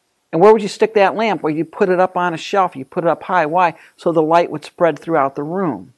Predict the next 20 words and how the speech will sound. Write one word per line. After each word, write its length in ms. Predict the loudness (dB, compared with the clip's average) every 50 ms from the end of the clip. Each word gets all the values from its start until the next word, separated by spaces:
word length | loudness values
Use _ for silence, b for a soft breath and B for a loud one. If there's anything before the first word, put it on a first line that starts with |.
| _ _ _ _ _ _ _ _ _ _ _ _ _ _ _ _ _ _ _ -4
You 100 | 0 2
don't 180 | 2 2 2
stick 240 | 0 -4 -4 -2 -2
a 40 | -2
bushel 340 | -2 0 -2 0 0 -2 -2
basket 420 | 0 0 0 0 -2 -4 -4 -4
on 160 | -4 -4 -4 -6
top 360 | -8 -6 -4 -4 -4 -4 -6
of 160 | -6 -6 -6
it. 100 | -4 -2
That 180 | -2 -2 -2 -2
doesn't 300 | -4 -6 -4 -6 -8 -6
help 260 | -6 -6 -6 -6 -10
any. 340 | -12 -12 -12 -12 -14 -16 -18 _ _ _ _ _ _ _ _ _ _ _ _ _ _ _ _ _ _ _ _ _ _ _ _ _ _ _ _ _ _ _ _ _ _ _ _ _ _ _ _ _ _ _ _ -2
Let 220 | 0 2 2 4 4
your 140 | 2 2
light 300 | 2 2 2 2 0 -2
shine 440 | -6 -10 -6 -4 -4 -2 -2 -2 -2
before 360 | -4 -6 -6 -4 -4 -2 -2
men. 440 | -2 -2 -4 -4 -6 -6 -8 -12 -20